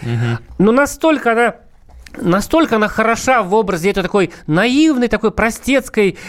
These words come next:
Speaker 2: такой, значит, э, ну, такой дурочки, такой, ну, её так, как бы так и называют взрослые мужики. Да, у нас вот
Speaker 1: Мгм.
Speaker 2: наивная дурочка работает. Вот, которая, значит, э, верит в с-, в светлые идеалы, она там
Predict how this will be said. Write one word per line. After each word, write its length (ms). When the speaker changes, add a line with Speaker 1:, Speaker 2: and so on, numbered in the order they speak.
Speaker 2:
такой, 240
значит, 380
э, 360
ну, 140
такой 240
дурочки, 420
такой, 320
ну, 340
её 120
так, 200
как 140
бы 80
так 180
и 40
называют 520
взрослые 460
мужики. 200
Да, 180
у 40
нас 220
вот 100
Speaker 1:
Мгм. 160
Speaker 2:
наивная 300
дурочка 320
работает. 340
Вот, 240
которая, 320
значит, 360
э, 340
верит 360
в 60
с-, 200
в 20
светлые 380
идеалы, 500
она 120
там 220